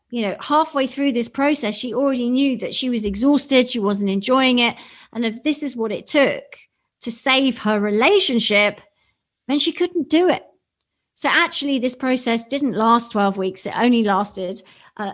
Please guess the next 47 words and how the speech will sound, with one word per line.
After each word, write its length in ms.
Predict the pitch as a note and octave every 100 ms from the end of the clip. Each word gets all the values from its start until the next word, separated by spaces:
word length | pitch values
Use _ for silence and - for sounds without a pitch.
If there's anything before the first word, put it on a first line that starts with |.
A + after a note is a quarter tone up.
| -
a 120 | G#3
couple 360 | G#3 D4+ C#4+ A#3+
of 100 | G#3
weeks 320 | F#3+ F#3+ - -
until 260 | A3+ B3
she 180 | G3+ C4
was 120 | B3+
like, 160 | A#3 -
"I 100 | E4
can't 380 | - G#4+ G4 -
do 240 | F#4+ F#4
this. 220 | D#4 C#4
I 140 | C4+ D#4
can't 400 | - D4+ C#4+ C4
do 160 | D4+
it." 240 | A#3 A2+ - - - -
And 140 | B3+
then 80 | C4
having 240 | C4+ C4 B3+
discussions 580 | - D#4 D#4 D4 A#3+
with 120 | A#3 A3+
him, 400 | G#3 G3+ G3 -
it 100 | A#3
just 240 | C4+ C4+
became 320 | C4+ C4 A#3+ G#3+
very 320 | C#4+ C#4+ C4+
clear 420 | - A#3+ G#3 F3
that 140 | G3+
they 100 | A#3+
wanted 320 | B3+ C4+ C4 A#3 -
very 360 | D4+ D#4 D#4 D4
different 480 | C#4+ C#4 C4+ B3
things 280 | E4 D#4+ D4+
from 180 | A3+ G#3
the 80 | F#3
relationship. 720 | F#3 F3 F3 - F3+ F3+ - - - -
And 160 | - C#4
even 300 | E4 D#4+ D4+
though 180 | C#4 C4+
they 220 | A#3+ B3
had 220 | B3+ A#3+
both 280 | C#4+ D4 C#4+
made 280 | B3 A#3+ A#3+
an 120 | A#3
attempt 480 | G#3+ C4+ A#3+ A#3 -
to 80 | G#3+
do 500 | G#3 B3+ B3 A#3+